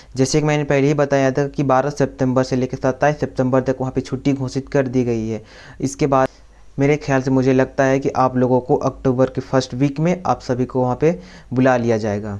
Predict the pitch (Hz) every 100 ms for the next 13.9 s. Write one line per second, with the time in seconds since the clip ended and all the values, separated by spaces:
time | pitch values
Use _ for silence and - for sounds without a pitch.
0 | 104 - - 139 - 156 160 147 139 139
1 | 135 131 131 131 - 135 131 131 127 131
2 | 135 131 131 - 131 131 117 101 - -
3 | 131 135 - - 123 135 139 139 127 120
4 | 123 190 - - - 123 131 127 139 165
5 | 147 139 139 139 123 135 135 127 139 135
6 | 131 131 127 - - 131 127 123 135 131
7 | 131 120 131 131 127 135 147 175 - -
8 | - 127 123 - 143 131 - 135 131 127
9 | 147 135 135 135 135 147 165 151 131 131
10 | 131 131 135 135 131 131 139 - 123 120
11 | 135 123 - 147 151 185 180 139 135 135
12 | 127 135 147 143 120 - 127 127 123 -
13 | 127 120 135 143 139 139 135 135